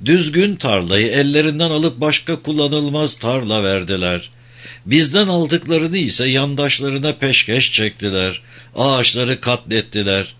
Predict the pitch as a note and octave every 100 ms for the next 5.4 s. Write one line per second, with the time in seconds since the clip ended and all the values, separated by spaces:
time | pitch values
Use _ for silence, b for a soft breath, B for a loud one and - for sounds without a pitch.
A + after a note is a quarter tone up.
0 | B B B B - C#3+ D3+ C3+ F3 -
1 | D3+ C#3+ C#3 C#3+ C3+ A#2+ C3 - A#2+ A2
2 | B2+ A2+ G2+ G2+ G2 B B - D3+ E3
3 | F#3 F3+ D#3+ E3+ E3+ D#3 D#3 A#2 D3 D#3
4 | C3+ C3+ A2+ A#2+ G#2+ G2+ G#2 G2+ - G2+
5 | F#2+ F#2 F#2